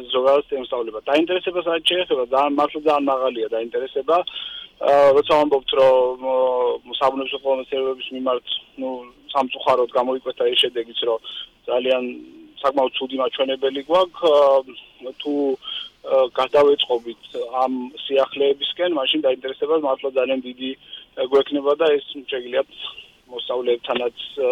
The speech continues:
იკითხოთ, ვინც იქ ყავთ, და, ა, არაერთხელ ყოფილა, ა, თქვენ ტელევიზიით, თქვენ რადიოთ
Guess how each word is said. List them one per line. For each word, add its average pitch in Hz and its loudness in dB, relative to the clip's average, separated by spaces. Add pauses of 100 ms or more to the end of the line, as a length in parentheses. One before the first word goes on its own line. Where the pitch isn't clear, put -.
იკითხოთ, 120 -4
ვინც 131 -4
იქ 139 -6
ყავთ, 139 0 (680)
და, 151 4
ა, 147 6 (600)
არაერთხელ 127 0
ყოფილა, 127 0 (240)
ა, 123 -6 (680)
თქვენ 120 -6
ტელევიზიით, 123 -4
თქვენ 123 -4
რადიოთ 123 -4